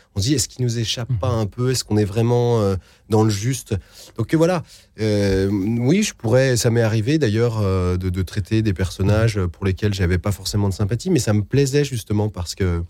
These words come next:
Speaker 1: ils sont toujours intéressants.
Speaker 2: Mhm.
Speaker 1: Une vie, une trajectoire humaine
Speaker 2: Mhm.
Speaker 1: est toujours, euh, intéressante. Elle part d'un point A à un point B et
Speaker 2: Mhm.
Speaker 1: arrive à un point B, il se passe plein de choses.
Speaker 2: Mhm.
Speaker 1: À quel moment il a fait ce choix ? Pourquoi ? Euh, pourquoi il réussit ?
Speaker 2: Mhm.
Speaker 1: Pourquoi c'est un échec ? C'est toujours passionnant.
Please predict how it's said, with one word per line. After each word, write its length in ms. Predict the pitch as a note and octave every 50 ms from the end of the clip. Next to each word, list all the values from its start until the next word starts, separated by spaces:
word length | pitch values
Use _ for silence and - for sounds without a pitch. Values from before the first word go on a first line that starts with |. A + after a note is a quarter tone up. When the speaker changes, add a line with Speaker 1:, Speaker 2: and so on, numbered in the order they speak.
| - - - - - - _ -
Speaker 1:
ils 160 | D2+ D2 E2 A2+
sont 180 | - - C#3+
toujours 380 | - - - D#3+ D3+ E3 D3+ C#3
intéressants. 440 | C3+ A#2 - B2 A2+ G#2+ F#2 F2 G#2+
Speaker 2:
Mhm. 60 | A2+
Speaker 1:
Une 80 | B2 C3
vie, 160 | C3 D#3 E3
une 240 | E3 E3 - C3 B2
trajectoire 560 | - - D#3+ D#3+ C#3 D3+ - - D3 C#3+ C3+
humaine 280 | C3+ C3 B2+ B2+ C3+ D3+
Speaker 2:
Mhm. 80 | D#3 A#2+ - - - _ _ -
Speaker 1:
est 140 | - G2
toujours, 340 | - B2+ B2 C3 D3+ C#3 B2
euh, 180 | A#2 A2 A2 A2
intéressante. 560 | G2+ - B2+ A2+ A#2 G#2+ - - A#2+ B2 -
Elle 100 | A#2+ G2+
part 160 | F2 G#2+ G2+ G#2
d'un 160 | G#2+ G#2 G2
point 240 | - - G2+ G2 -
A 260 | - A2 A2+ B2 A2+ -
à 60 | G#2 G#2+
un 120 | G#2 G#2
point 260 | F#2 - A2 G#2 G#2 G#2+
B 60 | - G#2
et 140 | G#2+ G#2+ G#2
Speaker 2:
Mhm. 60 | G#2+
Speaker 1:
arrive 240 | A2+ G#2 G2+ A#2 G#2+ A2
à 40 |
un 60 | G2+ F#2
point 180 | - - G2
B, 60 | G2
il 80 | A#2+ B2
se 100 | - -
passe 160 | G#2+ G2+ -
plein 160 | - - B2+
de 40 | B2
choses. 280 | - - C3+ C#3 D3 C#3+ - -
Speaker 2:
Mhm. 80 | B2 F#2+ G2+ A2 G2 -
Speaker 1:
À 80 | -
quel 160 | G#2+ - B2+ B2+
moment 240 | B2+ B2 B2+ B2+
il 80 | A#2+ A#2
a 40 | G#2+
fait 140 | - A#2 G#2+
ce 140 | - A2
choix ? 280 | G2 - - A2 A#2 B2
Pourquoi ? 560 | - - - - - - A#2+ A2+ A#2 C3 C3 - _ - - - -
Euh, 140 | G#2 G#2+ G2+
pourquoi 240 | F#2 A2 - - C#3
il 60 | B2+
réussit ? 440 | A#2 A#2 A2 G#2+ - - A#2 B2+ C3
Speaker 2:
Mhm. 60 | G#2+
Speaker 1:
Pourquoi 260 | G2+ G#2+ - C3 B2+
c'est 100 | - C3
un 60 | A#2
échec ? 320 | A2 G#2 - - A#2 A2+ -
C'est 160 | - - A2+
toujours 220 | - C#3+ C#3 -
passionnant. 360 | - B2+ A2 - G2 F#2 F2